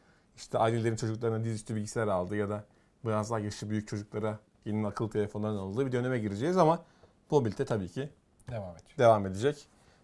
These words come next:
Speaker 1: Ee, sizler olduğu sürece ve talep olduğu sürece zaten biz programı çekmeye devam ederiz. Umarız da keyif alıyorsunuzdur izlerken diyerek izleyicilerimize vermek istediğin son bir mesajın var mı Ender?
Speaker 2: Kendilerine çok iyi baksınlar. Biz buradayız. Haftaya yine görüşeceğiz aynı saatte.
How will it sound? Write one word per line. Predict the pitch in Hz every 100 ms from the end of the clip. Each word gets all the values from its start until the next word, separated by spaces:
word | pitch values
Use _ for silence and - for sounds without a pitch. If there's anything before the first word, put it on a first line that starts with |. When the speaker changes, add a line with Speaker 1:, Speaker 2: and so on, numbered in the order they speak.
| - 107
Speaker 1:
Ee, | 98 98 98 98 107
sizler | 135 127
olduğu | 120 120
sürece | 117 104 101 123
ve | 113
talep | 110 110 110
olduğu | 107
sürece | 107 98 98
zaten | 95 90 117
biz | 104
programı | 110 98 101
çekmeye | 110 - 107 143 170 _ 147
devam | 139 131 120
ederiz. | 123 170
Umarız | 147 120 110 135
da | 165
keyif | - 143 135
alıyorsunuzdur | 135 139 131 117 107 113
izlerken | 123 127 110 104 101 - _
diyerek | 180 143 185 - - _ _ _ _ _ _ _ _ _ 131
izleyicilerimize | 127 120 117 110 104
vermek | 107 101 -
istediğin | 101 101
son | 117
bir | 104
mesajın | 98 101 101
var | 107
mı | 98 90
Ender? | 85 - - -
Speaker 2:
Kendilerine | 147 131 120 113 113
çok | 160 -
iyi | 135
baksınlar. | 127 - 131 160 170
Biz | 131 123
buradayız. | 127 113 120 165 -
Haftaya | 135 120 120 110
yine | 113 107
görüşeceğiz | 123 120 - 110
aynı | 107 107
saatte. | - 104 - -